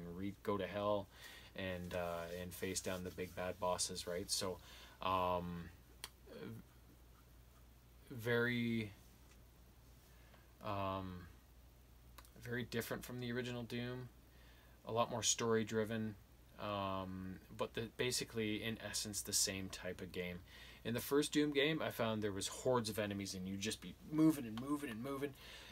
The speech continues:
and, uh, and just having to face down all these hordes. In Doom three, it's,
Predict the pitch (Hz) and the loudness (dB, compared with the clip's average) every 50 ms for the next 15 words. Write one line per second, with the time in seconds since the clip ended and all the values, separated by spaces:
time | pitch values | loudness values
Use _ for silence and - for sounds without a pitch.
0 | - - - 113 107 101 98 98 98 101 98 95 92 95 95 92 92 92 90 92 | -10 -4 -2 0 2 2 2 2 2 0 0 0 0 2 2 2 2 2 2 2
1 | 87 - - - - 104 98 95 95 95 104 - - - - - - 120 110 110 | 0 -2 -8 -8 -8 -6 -6 -6 -4 -4 -2 -2 -4 -4 -4 -4 -2 -2 -2 -2
2 | 104 98 - - 127 120 107 - 117 107 101 107 120 120 117 101 - - - 120 | -2 -2 -2 -2 0 0 0 0 0 0 2 2 2 4 2 0 -2 0 2 4
3 | 113 117 143 147 - - - - - - - - - 120 117 113 143 170 185 185 | 4 4 4 2 -4 -8 -10 -14 -14 -14 -12 -8 -4 -4 0 4 4 6 6 6
4 | 175 - - - 143 165 196 214 220 202 - - - - - - - - - - | 4 0 0 2 2 4 4 4 2 0 -2 -6 -12 -12 -12 -12 -16 -18 -8 -4
5 | - 147 - - - | -4 0 2 4 4